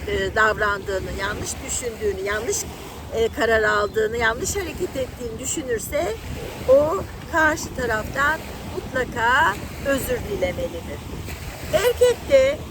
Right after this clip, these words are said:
işte bizim standartlarımıza uyan erkek de durumu yanlış anladığını ve ses tonunu yükselttiği için, sinirlendiği için eşinden özür diler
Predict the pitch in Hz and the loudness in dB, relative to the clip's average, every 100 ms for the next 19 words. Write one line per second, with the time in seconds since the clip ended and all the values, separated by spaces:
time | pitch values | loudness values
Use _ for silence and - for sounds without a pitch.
0 | - - 277 277 - - - - 262 240 | -10 -8 -8 -6 -6 -6 -6 2 2 2
1 | 240 220 - 233 214 214 220 202 240 226 | 0 -2 -2 -4 -4 -4 -2 -2 0 2
2 | 208 - 247 247 - 277 - 208 220 269 | 2 4 4 4 0 -6 -4 0 0 0
3 | - - - - 269 339 339 339 277 262 | -4 -10 -12 -10 -8 -6 -6 0 2 2
4 | 330 415 - 254 247 240 220 220 220 208 | 2 -2 0 0 0 2 0 2 2 2
5 | 190 185 196 233 - - - 247 330 - | 0 -2 -2 -2 -6 -12 2 4 6 2
6 | 359 381 - 403 339 311 285 269 - - | -2 -2 -2 -4 -6 -8 -8 -8 -8 0
7 | 269 262 - 277 294 339 - 233 - 220 | 2 2 0 -8 -4 -4 -4 -6 0 6
8 | 208 233 - - - 247 523 262 523 508 | 8 8 4 -10 -10 -2 0 2 4 2
9 | 480 508 508 480 - - - 415 427 - | 0 -6 -10 -10 -12 -10 -8 -8 -8 -10
10 | - - - - 427 392 - 381 233 208 | -12 -14 -10 2 2 4 0 -4 -2 -2
11 | 190 - 233 226 359 381 - 359 359 370 | -2 4 4 4 0 0 0 4 6 6